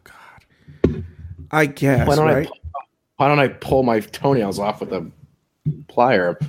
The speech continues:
Speaker 1: So I go, like, "Hey,
Speaker 2: How
Speaker 1: can I interview you?" And she goes, "No, I'm sick." And I was like,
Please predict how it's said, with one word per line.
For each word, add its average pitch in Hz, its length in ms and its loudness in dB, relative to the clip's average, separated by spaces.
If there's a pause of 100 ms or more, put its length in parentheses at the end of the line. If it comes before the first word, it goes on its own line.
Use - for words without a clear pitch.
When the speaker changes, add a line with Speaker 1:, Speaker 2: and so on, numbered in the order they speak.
(580)
Speaker 1:
So - 260 -4
I 202 120 0
go, 202 180 0
like, 180 180 0
"Hey, 220 180 0
Speaker 2:
How 226 80 2
Speaker 1:
can 208 80 2
I 196 60 0
interview 190 360 0
you?" 233 300 0 (240)
And 160 160 0
she - 140 -8
goes, 170 200 0 (300)
"No, 247 560 0 (160)
I'm 226 180 0
sick." - 640 -6 (1200)
And 147 100 -4
I 147 40 0
was 147 80 0
like, 139 180 -2